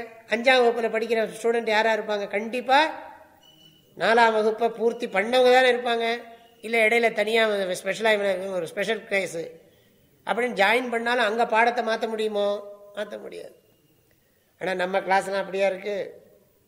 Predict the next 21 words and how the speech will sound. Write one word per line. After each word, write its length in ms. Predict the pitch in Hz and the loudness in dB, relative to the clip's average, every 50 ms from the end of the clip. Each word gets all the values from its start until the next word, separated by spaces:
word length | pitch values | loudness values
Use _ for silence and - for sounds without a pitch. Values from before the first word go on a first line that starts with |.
| _ _ _ _ _ _ _ _ _ - | _ _ _ _ _ _ _ _ _ -8
ஒண்ணு 220 | 156 175 190 190 | -6 -4 -4 -6
பிரம்மசூத்திரம் 640 | 170 147 160 170 196 208 190 190 190 180 196 196 185 170 | -4 -2 -2 -2 -2 -2 -4 -4 -4 -4 -4 -4 -4 -4
படிச்சிருக்கு, 440 | 156 151 - 156 131 - - 147 - - - - _ _ _ _ _ _ _ _ _ _ _ _ _ | -6 -6 -8 -10 -12 -10 -10 -12 -12 -12 -16 -20 _ _ _ _ _ _ _ _ _ _ _ _ _
இன்னைக்கு 280 | _ - 160 175 180 170 | _ -10 -8 -8 -4 -4
தான் 200 | 208 208 190 156 | -4 -4 -2 -2
மொத 220 | 156 170 190 202 | 0 0 0 0
கிளாஸ்க்கே 440 | - 175 175 175 170 - - 180 180 | 0 2 2 2 2 0 -2 -2 -2
வந்திருக்கு. 480 | 156 131 139 156 156 147 - - 127 135 - - _ _ _ _ _ _ _ _ _ _ - _ _ - - - - - - - - | -2 -4 -6 -8 -10 -10 -10 -12 -14 -16 -16 -20 _ _ _ _ _ _ _ _ _ _ -20 _ _ -20 -20 -20 -20 -20 -20 -8 -6
எப்படி 280 | 139 165 165 208 214 214 | -4 -4 -4 -4 -4 -4
இந்த 180 | 202 180 180 - | -4 -6 -6 -6
டீச்சர் 400 | - 185 190 160 190 180 151 151 | -6 -8 -6 -4 -6 -6 -4 -2
பாடம் 260 | 147 156 170 170 160 | -2 -2 -2 -4 -4
நடத்துவார்? 380 | 143 143 - 147 135 131 127 - - - _ _ - _ - - - _ _ _ _ _ _ _ - - - - _ _ _ _ _ _ _ _ _ _ _ _ _ _ _ _ _ _ | -8 -8 -8 -8 -8 -8 -10 -12 -20 -20 _ _ -20 _ -20 -20 -20 _ _ _ _ _ _ _ -20 -20 -20 -20 _ _ _ _ _ _ _ _ _ _ _ _ _ _ _ _ _ _
தெரியுதா 400 | - 147 175 185 175 165 180 175 | -6 -4 -2 -2 0 0 0 0
கஷ்டம்? 460 | 175 175 151 - - - 175 160 135 - - - - - _ _ _ _ _ _ _ _ _ _ - | 0 -2 -4 -4 -4 -4 -2 -2 -4 -6 -10 -18 -20 -20 _ _ _ _ _ _ _ _ _ _ 0
அதனாலதான் 540 | 202 226 226 226 226 220 226 226 233 226 220 | 2 2 2 2 2 2 2 0 0 0 0
என்னன்னா 260 | 214 214 214 208 208 208 | -2 -2 -2 -2 -2 -2
கேட்டவனுக்கு 600 | - 208 220 220 214 226 226 220 214 214 190 196 | 0 0 0 0 0 0 0 0 -2 -2 -4 -4
எப்படி 180 | 190 190 202 208 | -4 -4 -4 -4
இருக்கும்னா 380 | 196 185 180 185 185 180 180 180 - - | -4 -4 -4 -6 -6 -6 -6 -8 -8 -10
சொன்னத்தையே 600 | - - 196 196 196 190 185 185 180 175 175 175 | -10 -8 -6 -4 -4 -6 -6 -6 -4 -2 0 2